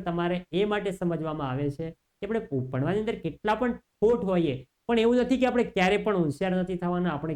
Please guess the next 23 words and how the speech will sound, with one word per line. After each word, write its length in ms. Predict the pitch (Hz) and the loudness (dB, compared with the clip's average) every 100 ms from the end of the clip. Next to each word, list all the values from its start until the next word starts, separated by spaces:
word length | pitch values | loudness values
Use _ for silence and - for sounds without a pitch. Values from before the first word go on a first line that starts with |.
| - | -2
ક્યારે 220 | 151 170 | -2 -2
પણ 160 | 175 131 | 0 -2
વધુ 160 | 120 151 | 0 0
માર્ક્સ 200 | 123 147 - | -2 -4 -6
નથી 200 | 147 170 160 | -4 -4 -4
આપવાના. 320 | - 165 165 - _ _ | -4 -6 -6 -10 _ _
જો 60 | 196 | -2
આપણે 140 | 190 165 | 0 2
દ્રઢ 280 | 147 233 226 208 | 2 4 4 0
નિશ્ચય 280 | 196 262 262 | 0 2 4
રાખીને 300 | 240 226 233 226 | 2 2 0 0
આપણે 200 | 220 214 | 0 -2
સારી 320 | 196 180 196 | 0 2 2
એવી 140 | 196 165 | 2 2
મહેનત 340 | 143 160 247 - | 2 2 0 2
કરીશું, 360 | 233 233 - 190 | 0 2 0 -4
સારી 220 | 160 175 185 | -2 -2 0
દિશામાં 380 | 165 240 247 247 | -2 0 2 2
મહેનત 260 | 240 247 240 226 | 4 2 2 0
કરીશું, 340 | 202 175 127 | -2 -2 -4
તો 300 | - _ - | -8 _ -6
આપણે 160 | 220 233 | 0 0
સો 260 | - - | 0 0